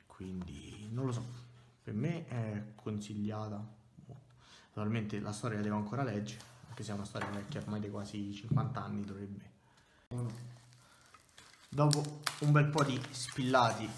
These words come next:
e un fumetto Disney, anche se mi sono contenuto molto con i fumetti Disney, visto che li recupero in edicola piano piano, senza che vado in fumetteria. Poi ce n'è un altro, un vecchio arretrato che ho preso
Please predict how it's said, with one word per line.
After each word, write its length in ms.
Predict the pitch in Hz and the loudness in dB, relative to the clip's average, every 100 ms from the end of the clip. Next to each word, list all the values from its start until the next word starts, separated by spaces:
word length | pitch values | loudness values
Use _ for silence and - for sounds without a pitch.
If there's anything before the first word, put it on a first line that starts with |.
| - | -6
e 160 | - 131 | -2 0
un 140 | 113 | 0
fumetto 400 | 113 127 120 123 | -2 0 0 2
Disney, 500 | 160 196 170 143 127 - - | 2 2 2 2 0 -4 -6
anche 260 | 123 117 117 | -4 -2 0
se 100 | 120 | 0
mi 100 | 110 | 0
sono 140 | 117 | -2
contenuto 400 | - 131 156 180 | -2 -2 2 2
molto 300 | 147 127 120 | 4 2 2
con 100 | 113 | -2
i 20 | |
fumetti 300 | 107 117 110 | 0 -2 0
Disney, 340 | 123 127 123 104 | 0 0 0 0
visto 280 | 104 - 107 | 0 -2 -2
che 100 | 107 | 0
li 160 | 104 | 0
recupero 400 | 107 107 110 110 | 0 0 0 0
in 120 | 107 | 0
edicola 320 | 107 113 110 110 | 0 0 0 0
piano 180 | 120 | 0
piano, 400 | 117 110 104 104 98 - - - - | 2 2 2 2 0 -4 -8 -12 -12
senza 300 | - 104 104 | -6 -4 0
che 80 | 110 | 0
vado 180 | 101 110 | 0 0
in 80 | 110 | 0
fumetteria. 640 | - 110 110 117 110 104 95 73 - - - - - | -2 -2 -2 -2 0 0 -2 -6 -12 -18 -14 -16 -10
Poi 100 | 101 | -6
ce 120 | 104 | 0
n'è 60 | 101 | 2
un 360 | 98 104 104 110 | 4 2 2 2
altro, 360 | 117 120 117 | 2 2 0
un 140 | 110 110 | 0 0
vecchio 320 | 117 120 117 | -2 0 0
arretrato 680 | 110 113 113 113 110 104 104 - - - - - - - | 0 0 4 4 4 -2 -2 -2 0 -4 0 0 0 -2
che 60 | 95 | -8
ho 100 | 92 - | -10 -2
preso 720 | 151 127 117 110 117 - | 2 2 2 0 0 0